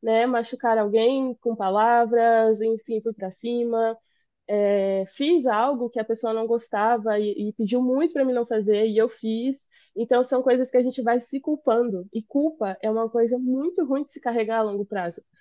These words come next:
Justamente porque é exatamente o que eu falei também sobre a raiva e a mágoa e o ressentimento. Esse, esse tipo de emoção, elas não são ruins, elas, elas nos sinalizam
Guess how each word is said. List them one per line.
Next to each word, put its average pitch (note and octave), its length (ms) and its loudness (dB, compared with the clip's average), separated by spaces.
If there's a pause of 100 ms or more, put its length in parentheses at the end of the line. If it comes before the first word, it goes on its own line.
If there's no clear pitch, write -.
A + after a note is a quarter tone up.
(160)
Justamente D#4 640 2
porque C4 460 4 (240)
é G#3+ 100 2
exatamente C#4+ 480 2
o C#4+ 40 -12
que C4+ 60 0
eu C4+ 40 -2
falei B3+ 320 2
também B3 280 0
sobre A#3+ 240 -2
a G#3+ 40 -2
raiva A3+ 420 0
e A3 40 4
a G#3+ 80 2
mágoa A3 460 -2
e - 20 -2
o A3 40 0
ressentimento. A3 680 -4 (280)
Esse, D#4 380 2
esse C#4 200 4
tipo - 200 0
de C#4 100 4
emoção, A#3 640 4
elas A3+ 240 4
não D4+ 120 -6
são F#4 260 -4
ruins, A#3+ 280 2
elas, G#3+ 360 0
elas A3+ 240 0
nos F4 180 -4
sinalizam F4 500 -2